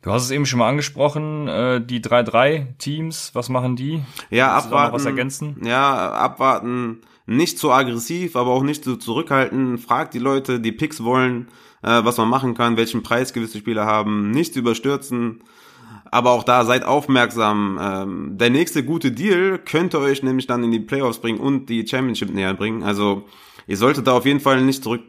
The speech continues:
Speaker 2: äh, zurückhaltend sein.
Speaker 1: Okay, dann kommen wir jetzt endlich zu den Waiver Wire Targets und da sei nochmal gesagt, Bye Weeks haben die aus London, Bucks und Panthers sowie die Steelers und die Browns.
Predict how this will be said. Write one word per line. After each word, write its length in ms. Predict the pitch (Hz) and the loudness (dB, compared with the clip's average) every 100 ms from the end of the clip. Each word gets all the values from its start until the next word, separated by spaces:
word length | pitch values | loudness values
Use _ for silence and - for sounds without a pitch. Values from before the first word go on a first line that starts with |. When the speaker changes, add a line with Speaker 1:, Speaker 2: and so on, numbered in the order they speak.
| - | -6
Speaker 2:
äh, 240 | 113 104 | -2 -2
zurückhaltend 420 | 117 123 101 82 | -4 0 0 0
sein. 300 | 90 90 104 _ _ _ _ _ _ - - - - _ _ _ | -6 -8 -12 _ _ _ _ _ _ -20 -20 -20 -20 _ _ _
Speaker 1:
Okay, 880 | 85 80 82 120 143 143 107 90 82 - - - | -12 -12 -8 -2 2 2 2 0 -6 -10 -20 -20
dann 520 | 76 104 151 190 180 | 0 4 4 2 -2
kommen 340 | - 135 160 | 0 0 0
wir 100 | 139 | 0
jetzt 180 | 139 135 | -2 -2
endlich 300 | 120 117 120 | -4 -4 -6
zu 100 | - | -2
den 120 | 113 | 0
Waiver 240 | 110 113 101 | 0 0 -2
Wire 180 | 95 90 | -2 0
Targets 720 | 92 104 123 143 - - - - | 2 2 0 -6 -10 -10 -12 -6
und 440 | 104 110 110 - | 0 0 0 -2
da 140 | 98 107 | 2 2
sei 140 | 113 | 2
nochmal 280 | 107 107 107 | 0 0 -2
gesagt, 460 | 98 98 104 - - | 0 0 0 -2 2
Bye 220 | 104 117 | 2 2
Weeks 240 | 120 - | -2 -2
haben 580 | 95 104 113 110 104 98 | 2 2 2 0 -2 -4
die 220 | 101 113 | -6 -4
aus 240 | 80 95 87 | -2 -4 -2
London, 680 | 104 151 143 135 135 127 | -2 2 2 2 2 -2
Bucks 360 | 85 123 131 - | 2 2 2 -8
und 200 | 95 95 | -6 0
Panthers 760 | 127 143 139 131 123 - - _ | 0 2 2 2 0 -6 -14 _
sowie 480 | 95 107 107 113 120 | -6 -4 -2 -2 -4
die 180 | - 101 | -6 -6
Steelers 540 | - - 110 113 110 | -6 -6 0 0 0
und 180 | - 98 | -2 -4
die 60 | 101 | -4
Browns. 800 | 98 127 113 - - - - | 2 4 4 -2 -14 -16 -16